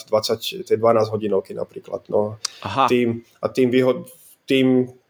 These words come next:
Speaker 1: poslal na trať pacerov, <laughs> hej.
Speaker 2: Áno.
Speaker 1: Čiže čer-, čerstvé nohy, ktoré ťahali tých, ktorí ešte, ešte bežali. No a, no, smola, hej. Alebo viem, že ešte jeden pretek, ktorý ako historicky, e,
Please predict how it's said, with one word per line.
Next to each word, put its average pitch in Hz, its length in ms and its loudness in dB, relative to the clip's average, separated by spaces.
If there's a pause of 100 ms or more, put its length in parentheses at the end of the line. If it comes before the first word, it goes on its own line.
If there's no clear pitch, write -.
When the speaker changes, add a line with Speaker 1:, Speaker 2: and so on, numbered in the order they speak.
(220)
Speaker 1:
poslal 123 400 2
na 117 100 2
trať 113 640 -2
pacerov, - 480 -2
<laughs> - 60 0
hej. - 100 2 (320)
Speaker 2:
Áno. 120 220 2
Speaker 1:
Čiže 113 100 2
čer-, 143 240 -2
čerstvé 135 400 0
nohy, 131 260 2
ktoré 123 540 2
ťahali 120 480 2
tých, 120 160 -2
ktorí 117 240 2
ešte, 113 400 2
ešte 110 220 0
bežali. 101 420 2
No 98 160 -2
a, 101 240 2 (640)
no, 104 160 0
smola, 98 480 0 (160)
hej. 98 160 -8 (500)
Alebo 110 520 2
viem, 110 160 2
že 113 160 2
ešte 113 240 0
jeden 113 320 2
pretek, 113 420 0
ktorý 113 540 0
ako 107 160 2
historicky, 117 840 0 (400)
e, - 120 -2